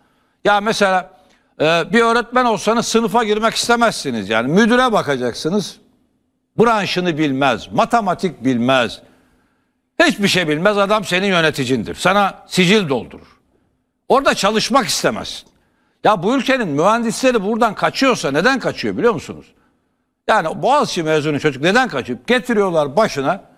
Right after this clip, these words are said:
sırf badem bıyıklı diye yönetici yapıyorlar. Çocuk da bunalıyor ve gidiyor. İşte bu ülkede bakın, e, bu liyakatın önünü açarsak, liyakatlı insanları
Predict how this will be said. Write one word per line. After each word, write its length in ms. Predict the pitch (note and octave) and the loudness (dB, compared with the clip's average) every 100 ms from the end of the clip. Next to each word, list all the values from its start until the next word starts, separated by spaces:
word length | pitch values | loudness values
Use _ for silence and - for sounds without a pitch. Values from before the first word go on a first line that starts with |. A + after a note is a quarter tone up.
| _ _ _ _ _ _ _ _ | _ _ _ _ _ _ _ _
sırf 400 | - C#4+ C#4 C#3 | -2 2 2 2
badem 460 | G3 A3+ B3 C4+ F#3 | 2 2 2 0 0
bıyıklı 400 | E3+ D3 D#3+ D3+ | -2 -2 -4 0
diye 160 | G#3+ | 2
yönetici 480 | A3+ G#3 F#3+ F3 D3+ | 2 0 -2 -2 0
yapıyorlar. 400 | D#3 - G#2 E2 - _ | -2 -2 -8 -8 -16 _
Çocuk 360 | - A#3+ B3 - | 0 0 0 -2
da 160 | G3 C3 | -2 0
bunalıyor 500 | C4+ G#3 E3 A3+ A#3+ | 2 2 2 2 2
ve 100 | G#3 | 2
gidiyor. 400 | F#3 F#3+ F3+ - _ _ _ _ _ _ _ _ | 2 0 0 -4 _ _ _ _ _ _ _ _
İşte 240 | A#3 D#3 | -4 0
bu 200 | C#4 D#4 | 2 2
ülkede 420 | G#3+ F#3+ D3 A#2+ - _ _ _ _ | 2 0 0 -2 -4 _ _ _ _
bakın, 300 | A3 G#3+ G#3 - - _ _ _ - | 0 2 -2 -4 -20 _ _ _ -4
e, 240 | D3+ D3+ C#3 - | 0 0 -2 0
bu 140 | C4+ C#4+ | 2 4
liyakatın 640 | G#3+ G#3+ G3+ G#3 G3+ B3 | 4 2 2 0 0 -2
önünü 260 | G3 G3 G#3+ | -2 0 0
açarsak, 580 | F#3 - D4 - C#3 - _ _ _ _ _ _ _ _ _ - | 0 2 0 0 -6 -6 _ _ _ _ _ _ _ _ _ 0
liyakatlı 600 | E3+ F3+ F#3 F3+ - D#4+ | 2 2 0 -2 0 2
insanları 720 | B3+ - G3 E3+ D#3+ C#3+ G2+ | 2 2 -2 0 -2 -2 -6